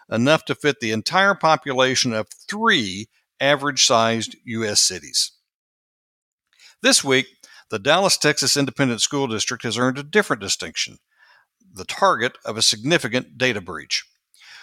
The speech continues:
More than one hundred and forty-five thousand students attend two hundred and thirty schools across the district that employs twenty-two thousand people.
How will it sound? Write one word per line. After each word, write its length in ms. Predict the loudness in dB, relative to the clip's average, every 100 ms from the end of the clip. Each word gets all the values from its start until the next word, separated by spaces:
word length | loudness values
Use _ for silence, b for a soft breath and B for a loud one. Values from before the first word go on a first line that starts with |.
| B 0
More 200 | 2 4
than 180 | 2 2
one 140 | 2
hundred 260 | 4 2 -2
and 100 | -6
forty-five 600 | -4 -2 0 2 2 2
thousand 420 | 2 2 2 0
students 460 | 0 0 0 -2 -4
attend 440 | -2 0 0 0
two 200 | -2 -2
hundred 340 | -2 -2 -4
and 80 | -6
thirty 300 | -2 -2 0
schools 480 | -2 0 0 2 -2
across 420 | -4 2 4 2
the 60 | -2
district 500 | -6 -6 -6 -8 -8
that 140 | -4
employs 480 | -4 -4 -2 0 0
twenty-two 560 | -2 -4 -6 -6 -8 -4
thousand 580 | 0 2 2 -2 -6 -6
people. 360 | -10 -10 -18